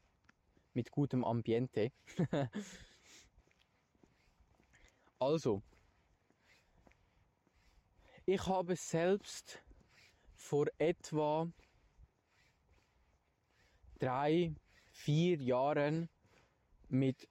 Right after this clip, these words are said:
Spaziergängen begonnen. Und viele denken sich vielleicht so, „Ja, das ist so ein Ding, dass, dass so die in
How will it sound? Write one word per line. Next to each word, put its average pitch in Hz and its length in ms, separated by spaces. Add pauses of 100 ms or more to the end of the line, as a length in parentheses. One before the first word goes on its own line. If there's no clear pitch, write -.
Spaziergängen 135 960
begonnen. 98 460 (720)
Und 127 460 (120)
viele 147 380
denken 135 340
sich - 180
vielleicht 113 380
so, 110 140
„Ja, 110 460 (540)
das - 100
ist - 160
so 135 160
ein 117 240
Ding, 131 260
dass, - 400 (680)
dass - 240
so 113 360 (1500)
die 156 320
in 139 500